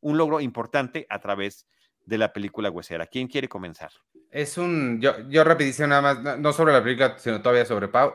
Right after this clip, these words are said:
Speaker 2: <laughs> Este,
Speaker 1: <laughs>
Speaker 2: eh, sí, es un gran di-, un gran buen disclaimer que dar, pero sí quiero aclarar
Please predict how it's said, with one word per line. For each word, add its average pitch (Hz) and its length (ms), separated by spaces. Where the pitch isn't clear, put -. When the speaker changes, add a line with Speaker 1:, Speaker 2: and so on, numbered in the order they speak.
Speaker 2:
<laughs> - 80
Este, - 640
Speaker 1:
<laughs> 160 960
Speaker 2:
eh, 139 300
sí, 185 100
es 175 140
un 202 160
gran 175 340
di-, 180 180
un 156 180
gran 160 480
buen 143 280
disclaimer 143 680
que 135 200
dar, 131 420
pero 123 280
sí 160 240
quiero 170 200
aclarar 131 640